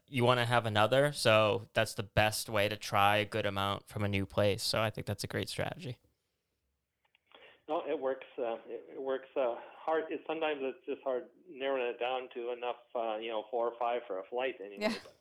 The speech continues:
Speaker 2: but
Speaker 3: <laughs> It's a little easier for me 'cause I only like about two or three styles of beer. So,
Speaker 1: Yeah.
Speaker 3: and
Speaker 1: Well
Speaker 3: they, because we're in such a heavy I P A area,
Speaker 1: Yeah.
Speaker 3: when I go to a brewery, getting a flight can be hard because there might only be one or two beers that are not
Speaker 1: Yeah.
Speaker 3: I P As on the menu.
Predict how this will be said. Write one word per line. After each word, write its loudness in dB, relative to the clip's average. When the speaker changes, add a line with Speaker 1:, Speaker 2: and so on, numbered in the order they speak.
Speaker 2:
but -14
Speaker 3:
<laughs> -20
It's -20
a -2
little 8
easier 4
for 0
me 2
'cause -6
I 0
only -4
like -2
about -4
two -6
or -2
three -8
styles -8
of -12
beer. -8
So, -4
Speaker 1:
Yeah. -2
Speaker 3:
and 0
Speaker 1:
Well 4
Speaker 3:
they, 0
because 4
we're 4
in 2
such 0
a 2
heavy -2
I 2
P -6
A -4
area, -4
Speaker 1:
Yeah. -12
Speaker 3:
when 4
I 10
go 4
to 8
a 10
brewery, 2
getting 4
a 2
flight 4
can -2
be -2
hard 6
because 0
there 4
might 4
only 4
be 2
one 2
or 2
two -2
beers 4
that 0
are 0
not 4
Speaker 1:
Yeah. 6
Speaker 3:
I 6
P 0
As -2
on -4
the -2
menu. 0